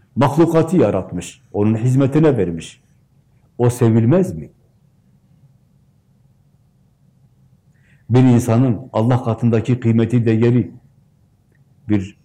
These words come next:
uyuz köpek kadar yok muydu? Kendimize bakalım.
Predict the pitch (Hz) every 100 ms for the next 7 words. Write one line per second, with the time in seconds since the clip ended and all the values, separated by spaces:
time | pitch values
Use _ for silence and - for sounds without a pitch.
0 | - 117 117 - 120 117 - 110 117 151
1 | 202 117 80 - - - - - - -
2 | - - _ _ _ _ 123 135 156 156
3 | 196 156 104 - 107 170 214